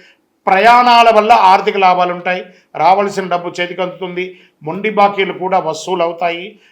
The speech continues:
మొత్తం మీద ఆర్థిక పరిస్థితి కాస్త నిలకడగా ఉంటుంది ఆగస్టు నెల అని చెప్పొచ్చు. వ్యాపారం ఏదైనా కొత్త పెట్టుబడి పెట్టడం సరైన సమయం కాదు. ఆర్థికంగా ఎవరికి వాగ్దానాలు చేయొద్దు.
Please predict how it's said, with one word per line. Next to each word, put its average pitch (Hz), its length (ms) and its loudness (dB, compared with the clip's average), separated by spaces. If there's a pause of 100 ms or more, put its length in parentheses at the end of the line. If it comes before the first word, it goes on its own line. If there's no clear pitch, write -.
(160)
మొత్తం 175 240 -8
మీద 208 160 0
ఆర్థిక 208 500 4
పరిస్థితి 202 540 -6 (240)
కాస్త 208 280 2
నిలకడగా 185 600 -2
ఉంటుంది 160 420 -8
ఆగస్టు 147 400 -6
నెల 131 120 -12
అని 151 120 -14
చెప్పొచ్చు. 127 420 -20 (480)
వ్యాపారం 233 560 6
ఏదైనా 214 520 2 (560)
కొత్త 247 400 2
పెట్టుబడి 233 280 2
పెట్టడం 214 420 -2
సరైన 190 460 -4
సమయం 180 580 -10
కాదు. 123 680 -10 (280)
ఆర్థికంగా 196 480 0
ఎవరికి 208 600 0 (220)
వాగ్దానాలు 220 720 2
చేయొద్దు. 180 500 -6